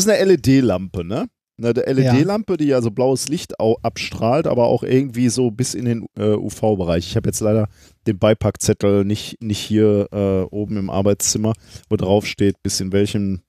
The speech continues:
Bereich. Nahes und, äh, Ultraviolett halt. Aber irgendwie habe ich so das Gefühl, da sind halt viele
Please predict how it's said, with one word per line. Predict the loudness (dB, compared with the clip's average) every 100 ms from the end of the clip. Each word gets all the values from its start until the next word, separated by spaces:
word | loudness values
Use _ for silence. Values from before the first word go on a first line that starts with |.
| -4
Bereich. | -2 2 2 0 -2
Nahes | 0 2 4 0
und, | -6 -8 -8 -6 -4
äh, | 0 0
Ultraviolett | 0 -2 0 -2 0 0 0 -2
halt. | -6 -8 -12 -20 -20 _ _ _ -6
Aber | 0 2
irgendwie | 0 -2 0
habe | 0
ich | -2
so | -2
das | -4
Gefühl, | -6 -8 -2
da | 0
sind | 2 2
halt | 0 -2
viele | -4 0 2 2 0